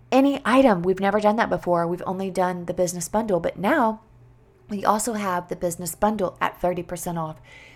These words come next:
That will be done with our, we will be done with our sale on Friday, September fifteenth, so definitely make sure you snag those items. Today, we're gonna talk about how you can protect yourself legally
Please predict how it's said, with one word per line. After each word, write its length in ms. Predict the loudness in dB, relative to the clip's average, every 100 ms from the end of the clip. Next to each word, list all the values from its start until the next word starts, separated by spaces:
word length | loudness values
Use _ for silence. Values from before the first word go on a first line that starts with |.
| -12 -2
That 240 | 0 0
will 120 | -6
be 400 | -6 -4 -4 -6 -12 2
done 420 | 4 6 4 -2 -2
with 160 | 2
our, 100 | 2 2
we 140 | -2
will 80 | 0
be 180 | -2 0
done 160 | 0
with 140 | 0 0
our 80 |
sale 460 | 0 4 4 4 0
on 380 | -2 0 -2 -8 -16 -20 -20
Friday, 440 | -8 4 6 6 2
September 400 | -4 -6 -4 -4
fifteenth, 540 | -4 -6 -6 -6 -8 -6
so 300 | -4 -4 -2
definitely 560 | 4 4 4 -6 -6 -4
make 260 | -4 -4 -2
sure 360 | 0 2 0 -6
you 120 | -10
snag 420 | -4 4 4 4
those 240 | 2 0 2
items. 500 | 2 2 -2 -6 -10 -12 -20 -20 -20 -12
Today, 460 | -8 2 6 6
we're 120 | 4 0
gonna 160 | 0
talk 280 | 0 -2 -2
about 320 | 0 0 0 -8
how 520 | 4 10 10 8 2
you 220 | -4 -4
can 400 | -4 -6 -6 -6 -10
protect 480 | -16 -4 -2 -2 -6
yourself 440 | -4 0 0 -2 -12
legally 720 | -2 -2 2 0 0 -10